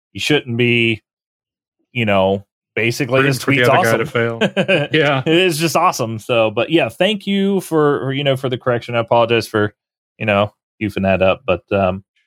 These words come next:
Speaker 1: uh, he
Speaker 2: Docking
Speaker 1: said,
Speaker 2: your paycheck, man.
Speaker 1: Yeah, he said, "Totally agree. It's a shame when gamers root for certain companies to fail. Phil is awesome." I said, "Agree. We may be Xbox related show, but we all love games."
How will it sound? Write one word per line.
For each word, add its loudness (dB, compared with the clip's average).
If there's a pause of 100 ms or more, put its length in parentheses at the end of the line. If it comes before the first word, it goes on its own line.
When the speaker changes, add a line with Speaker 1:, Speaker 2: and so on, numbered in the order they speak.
(360)
Speaker 1:
uh, 2
he 0
Speaker 2:
Docking 2
Speaker 1:
said, -4
Speaker 2:
your -4
paycheck, -2
man. -20
Speaker 1:
Yeah, 2
he 0
said, 0
"Totally 2
agree. 2
It's -2
a 0
shame 0
when -4
gamers 0
root 0
for -6
certain -4
companies -4
to -6
fail. -2 (560)
Phil 4
is -2
awesome." -4 (720)
I 0
said, 0
"Agree. -2 (340)
We 0
may 2
be 0
Xbox 0
related 0
show, 2
but -6
we 0
all 4
love 0
games." -16